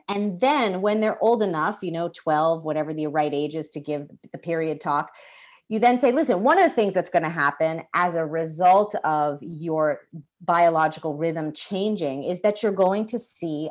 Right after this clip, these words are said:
a menstruation cycle as well. This is how you're gonna keep track of where you are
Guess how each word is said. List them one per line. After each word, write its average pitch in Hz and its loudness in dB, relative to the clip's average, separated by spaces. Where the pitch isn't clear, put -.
a 175 -6
menstruation 190 -4
cycle 147 -4
as 156 -6
well. 160 2
This 185 -8
is 185 -10
how 208 0
you're 208 -2
gonna 190 -6
keep - -10
track - 0
of 160 -4
where 175 2
you 165 -6
are 143 4